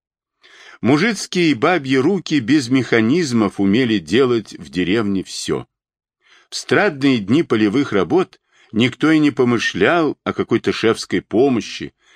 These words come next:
и понятия-то о том не имели. Работали в страду, на полях, как матросы в корабельный аврал на судне.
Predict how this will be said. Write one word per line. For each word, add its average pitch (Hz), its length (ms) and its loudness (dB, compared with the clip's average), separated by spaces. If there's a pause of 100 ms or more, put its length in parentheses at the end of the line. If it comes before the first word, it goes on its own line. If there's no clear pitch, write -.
(100)
и 98 160 0
понятия-то 131 840 0
о 110 40 -2
том 98 300 2
не 92 160 2
имели. 69 380 -6 (640)
Работали 175 500 2
в 143 60 -8
страду, 135 800 0
на 104 160 2
полях, 110 400 0
как - 260 -2
матросы 139 580 0
в - 60 -18
корабельный 98 600 2
аврал 87 320 0
на 80 160 -4
судне. 65 440 -12